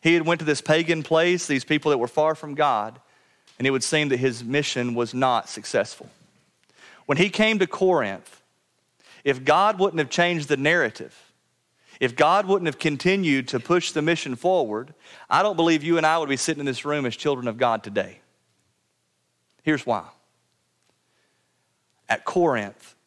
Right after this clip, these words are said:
this godless place, they weren't Jewish. They were far from any knowledge of God. They were pagans, just like in Athens. And yet God said, "Go there. And I want you to stay longer than you've ever stayed before.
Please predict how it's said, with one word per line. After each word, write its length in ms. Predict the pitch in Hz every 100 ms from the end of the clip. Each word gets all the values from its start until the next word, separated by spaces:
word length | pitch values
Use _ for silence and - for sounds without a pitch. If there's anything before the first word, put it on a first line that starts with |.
| _ _
this 180 | 135 -
godless 500 | - 131 139 131 -
place, 600 | - 117 104 - - - _ _ _ _ _ -
they 100 | 123
weren't 220 | 151 139
Jewish. 500 | 127 131 143 - - _ _ _ _ _ -
They 60 |
were 100 | 117
far 260 | - 131 120
from 220 | 104 110
any 140 | 139 135
knowledge 360 | 117 104 98
of 100 | 101
God. 380 | 120 98 87 90 _ _ _ _ _ _
They 100 | 170
were 100 | 143
pagans, 640 | - 160 120 - - - _ _ _
just 240 | - 175 -
like 200 | 117 117
in 80 | 98
Athens. 520 | 104 - - - - _ _ _ _ _ _ _ _ - -
And 80 | 131
yet 160 | 127
God 240 | 135 151 170
said, 260 | 175 151
"Go 200 | 143 139
there. 280 | 110 107 - _ _ _ _ _ _ _ - -
And 80 | 139
I 40 |
want 180 | 170 160
you 80 | 147
to 60 |
stay 280 | - 180 180
longer 380 | 147 165 175 160
than 120 | 143
you've 140 | 123
ever 200 | 135 170 170
stayed 300 | 180 175 170
before. 420 | - 143 -